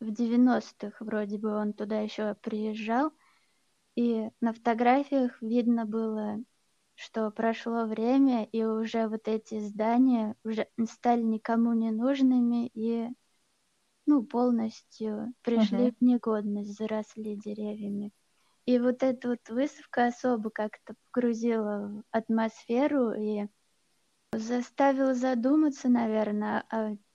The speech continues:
Speaker 1: скоротечности времени, о том, что все когда-то закончится. Даже немножко грустно стало от того, что вот,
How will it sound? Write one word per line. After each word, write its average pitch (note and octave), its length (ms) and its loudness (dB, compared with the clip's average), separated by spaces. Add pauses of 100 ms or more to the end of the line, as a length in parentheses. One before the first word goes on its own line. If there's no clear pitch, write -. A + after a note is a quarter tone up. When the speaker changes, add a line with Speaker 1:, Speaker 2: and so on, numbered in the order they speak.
(240)
Speaker 1:
скоротечности A3+ 1200 -4
времени, A3+ 720 0
о G#3+ 120 -4
том, A3 260 -2
что - 260 -12
все A3+ 240 -8
когда-то G#3+ 560 -8
закончится. A3 1400 -4 (880)
Даже A3 680 -2 (560)
немножко A3+ 600 0
грустно B3+ 600 2
стало G#3+ 580 -2
от G#3+ 140 -8
того, A3+ 360 -2
что A3 380 -10 (380)
вот, G#3+ 200 -8